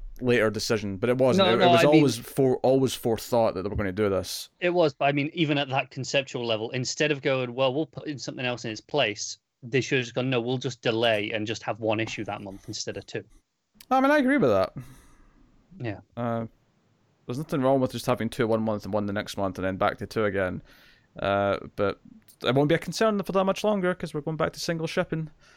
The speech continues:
Speaker 1: Uh, admittedly,
Speaker 2: Yeah.
Speaker 1: January is still, like, six months away, but <laughs> st-,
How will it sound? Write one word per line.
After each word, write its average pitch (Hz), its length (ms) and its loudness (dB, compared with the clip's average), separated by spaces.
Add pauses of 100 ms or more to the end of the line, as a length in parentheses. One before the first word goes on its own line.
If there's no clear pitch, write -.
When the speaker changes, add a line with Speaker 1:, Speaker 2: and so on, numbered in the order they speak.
(440)
Speaker 1:
Uh, 117 240 -2 (100)
admittedly, 165 380 2
Speaker 2:
Yeah. 131 60 -6
Speaker 1:
January 147 360 4
is 104 100 -4 (240)
still, - 220 -4
like, - 160 -4
six - 200 -10
months - 200 -12
away, - 160 -10 (100)
but - 160 -2
<laughs> - 0 -
st-, - 180 4